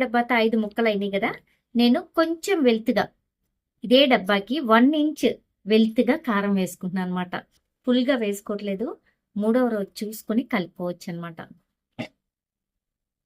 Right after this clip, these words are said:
అసలైతే దీని నిండా ఒకటి పడుతుంది, ఐదు డబ్బాలకి ఒకటి కారం పడుతుంది అనమాట. కానీ నేను కొంచెం తగ్గించి వేసుకుంటున్నాను, చూసుకొని మూడో రోజు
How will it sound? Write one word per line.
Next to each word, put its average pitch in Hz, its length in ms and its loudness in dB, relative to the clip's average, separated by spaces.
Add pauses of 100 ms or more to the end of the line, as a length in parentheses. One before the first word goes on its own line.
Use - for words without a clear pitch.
(300)
అసలైతే 247 540 -2 (340)
దీని 226 200 0
నిండా 220 280 -2
ఒకటి 214 280 -8
పడుతుంది, 175 460 -4 (340)
ఐదు 247 200 -2
డబ్బాలకి 208 480 -4 (140)
ఒకటి - 460 -8 (200)
కారం 233 360 -2
పడుతుంది 202 340 -4
అనమాట. 180 280 -6 (220)
కానీ 233 220 2 (100)
నేను 226 200 0 (400)
కొంచెం 277 280 0
తగ్గించి 277 400 0
వేసుకుంటున్నాను, 202 520 -4 (420)
చూసుకొని 330 440 0 (120)
మూడో 240 180 2 (100)
రోజు 214 160 -2